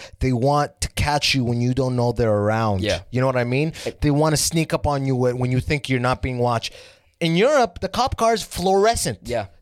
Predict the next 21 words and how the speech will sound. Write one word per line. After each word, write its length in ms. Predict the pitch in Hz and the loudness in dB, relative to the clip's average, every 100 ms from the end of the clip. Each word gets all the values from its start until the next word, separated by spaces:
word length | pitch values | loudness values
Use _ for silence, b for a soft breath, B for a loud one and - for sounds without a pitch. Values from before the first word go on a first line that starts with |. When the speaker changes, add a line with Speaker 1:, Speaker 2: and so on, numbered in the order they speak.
| - | -4
Speaker 1:
You 120 | 135 | 0
see 260 | 160 - 226 | 2 2 2
them 120 | 226 | 0
from 160 | 196 190 | -2 0
a 60 | |
Speaker 2:
It 60 | 147 | 2
Speaker 1:
distance, 180 | 185 175 | 2 2
Speaker 2:
makes 120 | 226 | 2
Speaker 1:
so 140 | 208 | 0
Speaker 2:
a 20 | 156 | 2
Speaker 1:
you 120 | 160 | 2
stop 340 | - 214 196 | 2 0 -2
Speaker 2:
crazy 180 | 190 190 | -2 0
Speaker 1:
fucking 260 | 175 170 151 | 0 0 0
around. 180 | 151 | 2
Speaker 2:
light, 180 | 147 147 | 2 2
yeah. 240 | 156 190 117 | 0 0 -2
Speaker 1:
It's 220 | 180 170 - | -4 -2 0
just 200 | 233 208 | 0 2
a 60 | |
psycho-, 520 | - 180 165 180 196 | 2 0 0 2 2